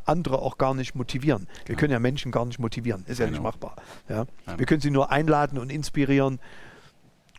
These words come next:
Speaker 2: Und
Speaker 1: neu
Speaker 2: die
Speaker 1: zu denken, anders zu denken.
Speaker 2: Und die Kultur schaffen, was dieses
Speaker 1: Genau.
Speaker 2: Tool ja tut.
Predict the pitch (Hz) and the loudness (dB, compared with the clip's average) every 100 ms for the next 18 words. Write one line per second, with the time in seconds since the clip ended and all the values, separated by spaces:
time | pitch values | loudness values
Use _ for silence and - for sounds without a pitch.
0 | - 127 170 208 170 160 180 190 196 185 | 2 6 6 6 6 6 4 2 -2 -2
1 | - 151 185 214 - - 170 175 180 180 | 2 4 4 4 2 4 6 6 4 0
2 | 180 175 139 127 - 127 110 117 101 90 | 0 2 2 4 4 4 4 4 4 0
3 | - 76 - 95 - 107 113 107 - 113 | -2 -4 0 2 4 6 6 4 4 4
4 | 101 95 - - - - | 6 4 4 -2 -4 -8